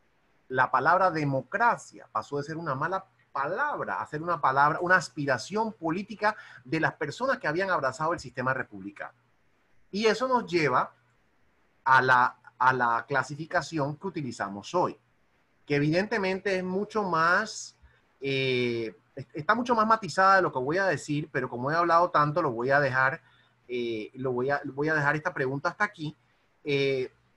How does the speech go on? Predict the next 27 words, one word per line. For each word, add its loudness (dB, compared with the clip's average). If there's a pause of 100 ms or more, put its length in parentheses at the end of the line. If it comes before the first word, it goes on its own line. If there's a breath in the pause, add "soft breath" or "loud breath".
(140)
indicándoles 2
nada 4
más 0
cuál 4
es 0
la 2
cla-, -4
clasificación -4
de 0
regímenes -6
que -12
utilizamos -10
en -8
la, -8 (140)
en -6
la -6
actualidad. -12
Y 0
al 6
más 2
alto -2
nivel -2
de, -4 (280 soft breath)
de, 0
de -4
generalidad, 0 (340 soft breath)
las, 2